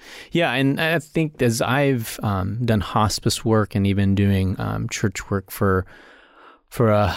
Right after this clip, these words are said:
a, a great length of time, I, I'm realizing the value of presence,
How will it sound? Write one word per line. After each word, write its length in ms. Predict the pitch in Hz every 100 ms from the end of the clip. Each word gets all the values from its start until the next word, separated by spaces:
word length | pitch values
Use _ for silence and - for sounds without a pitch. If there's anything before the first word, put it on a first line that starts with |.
| -
a, 120 | 123 120
a 100 | 113
great 220 | 107 117
length 260 | 113 110 107
of 100 | 95
time, 580 | - 117 107 101 101 -
I, 140 | 113 -
I'm 180 | 113 110
realizing 1080 | 120 127 127 110 104 101 101 98 98 135
the 120 | 110 98
value 600 | 98 92 104 104 101 92
of 180 | 95 -
presence, 720 | - 101 98 98 104 - -